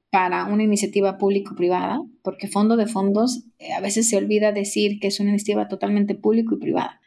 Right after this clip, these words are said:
Tiene cincuenta por ciento de capital público y cincuenta por ciento de capital privado en los casi dos punto cinco billions de assets under management que tiene. Entonces, como me gusta contar estas historias,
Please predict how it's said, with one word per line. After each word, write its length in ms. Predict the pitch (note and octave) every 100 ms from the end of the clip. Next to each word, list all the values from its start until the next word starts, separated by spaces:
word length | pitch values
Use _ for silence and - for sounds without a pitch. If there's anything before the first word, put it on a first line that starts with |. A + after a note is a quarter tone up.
| _
Tiene 220 | A3+ A#3
cincuenta 480 | B3 G3+ G#3+ G#3+ A#3
por 100 | A3+
ciento 180 | G3+ G#3
de 60 |
capital 420 | G#3 G#3 F3+ F#3+ G3+
público 380 | G3+ G3+ G#3+
y 40 | A#3+
cincuenta 440 | A3 F3+ F3+ G3
por 120 | G3+
ciento 220 | - F#3 G3
de 60 |
capital 400 | - - - F#3
privado 640 | - G3 G3 F#3+ G3+ D#4+ _
en 200 | G3+ G3+
los 640 | G3 G3 - - - - _ _ _ _ -
casi 280 | G#3 G#3 A3
dos 160 | G#3
punto 280 | G#3 A3 A3
cinco 400 | A3 G3+ G3 F#3
billions 680 | F#3 G3 F3+ E3 D3+ - - _ _ -
de 120 | F#3
assets 360 | F3 - G3+
under 220 | F#3 F#3 E3
management 640 | D#3+ E3+ E3 - C#3 -
que 80 | -
tiene. 380 | - D3 - _ _ -
Entonces, 520 | G3+ G#3 G3 G3 - _ -
como 360 | G3 G3 F#3+ E3 D#3+ - -
me 120 | G3
gusta 260 | G#3 G#3+
contar 260 | A3 G#3+ A3
estas 220 | A#3 G#3+
historias, 680 | A3+ A3+ B3+ G3 A3 F#4+ -